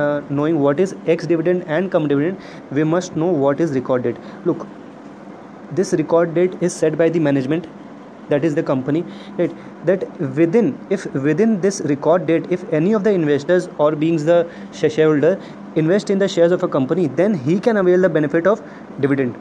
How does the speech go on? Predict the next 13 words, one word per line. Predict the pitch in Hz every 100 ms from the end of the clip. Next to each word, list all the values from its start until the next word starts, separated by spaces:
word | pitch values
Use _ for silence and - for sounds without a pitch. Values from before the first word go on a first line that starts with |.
| - - - -
Otherwise, | 151 156 175 208 -
he | 180
won't | 156 143 180 185
be |
able | 170 165
to | 170
avail | 147 143
the | 165 240 - - -
benefit | 143 143 160
of | 202 - -
dividend. | 139 131 117 - - -
So | - 190
before, | 160 127 160 - 208 156